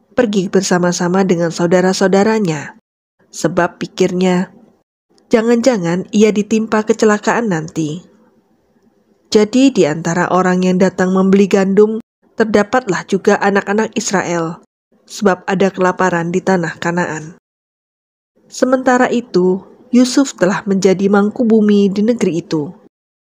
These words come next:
Dialah yang menjual gandum kepada seluruh rakyat negeri itu. Jadi, ketika saudara-saudara Yusuf datang, kepadanyalah mereka menghadap dan sujud dengan mukanya sampai ke tanah.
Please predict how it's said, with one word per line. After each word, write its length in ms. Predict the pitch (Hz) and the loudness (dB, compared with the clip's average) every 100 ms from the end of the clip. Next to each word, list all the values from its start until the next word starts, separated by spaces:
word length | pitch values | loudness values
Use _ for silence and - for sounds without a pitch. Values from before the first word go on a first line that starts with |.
| _ _ | _ _
Dialah 480 | - 247 190 165 - - | 2 4 4 0 -2 0
yang 160 | 196 196 | 2 4
menjual 400 | 202 208 196 190 | 4 4 4 4
gandum 320 | 196 190 202 | 2 2 0
kepada 480 | 202 - 196 185 247 | -2 0 0 2 0
seluruh 400 | 247 220 214 208 | 2 4 4 4
rakyat 400 | 208 202 196 208 | 2 2 0 0
negeri 480 | 233 208 220 160 | -4 -2 -2 -4
itu. 240 | - 151 175 _ _ _ _ _ _ _ _ - | -6 -8 -10 _ _ _ _ _ _ _ _ 0
Jadi, 560 | 180 175 180 202 302 - _ _ | 0 0 0 0 -2 -10 _ _
ketika 480 | - - 180 - 233 | -10 -6 -6 -4 -4
saudara-saudara 800 | 262 226 190 180 175 180 170 170 | 0 2 2 2 0 0 0 2
Yusuf 400 | 170 175 - 190 | 2 2 -2 -2
datang, 560 | 220 214 190 151 165 185 _ _ _ _ _ | -2 -2 -2 -6 -6 -14 _ _ _ _ _
kepadanyalah 960 | - 208 220 226 220 254 220 147 - - | -4 0 0 0 0 2 2 0 -4 -4
mereka 400 | 180 196 196 220 | -2 0 -2 -2
menghadap 640 | 208 202 190 185 185 180 - | -2 0 -2 0 0 0 -2
dan 160 | 202 202 | -2 0
sujud 480 | 254 247 175 - - | -2 0 -2 -2 -6
dengan 320 | 170 170 170 | -2 -2 -2
mukanya 480 | 175 190 185 190 196 | -2 -2 0 0 0
sampai 480 | - 226 247 233 | -2 -6 -4 -6
ke 80 | 226 | -4
tanah. 480 | - 147 143 147 | -6 -8 -8 -12